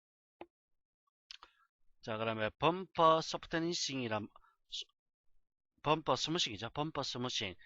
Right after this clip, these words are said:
예, 디프러즈 맵에 사용하는 것보다 범퍼 맵에 활용할 경우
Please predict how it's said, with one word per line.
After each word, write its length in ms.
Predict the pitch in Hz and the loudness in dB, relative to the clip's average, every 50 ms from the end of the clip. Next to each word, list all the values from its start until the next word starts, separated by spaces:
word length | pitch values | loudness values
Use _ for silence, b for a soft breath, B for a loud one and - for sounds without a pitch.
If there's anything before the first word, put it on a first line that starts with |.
| B B B B B B B B B _ | B B B B B B B B B _
예, 260 | 101 110 107 104 104 - | -6 -4 -4 -4 -4 -2
디프러즈 480 | - 190 - - 196 180 175 147 131 139 | -2 -2 -2 0 0 2 2 2 4 2
맵에 380 | 131 127 120 123 120 117 120 120 | 2 4 4 2 2 2 2 0
사용하는 400 | - - 120 110 120 117 120 117 | 2 0 0 2 2 0 0 -2
것보다 680 | 110 - - 98 - 104 110 113 110 98 92 87 85 - | -6 -10 -12 -4 0 2 4 4 4 4 2 -2 -6 -2
범퍼 360 | - 127 156 180 - - 165 143 | 0 0 0 0 -2 -2 -2 0
맵에 320 | 131 127 123 107 123 123 | 2 0 2 2 2 0
활용할 460 | 123 120 143 139 127 135 131 123 110 - | 0 0 -2 -2 -2 0 0 0 -2 -2
경우 320 | - 101 92 90 85 | -6 -10 -10 -10 -12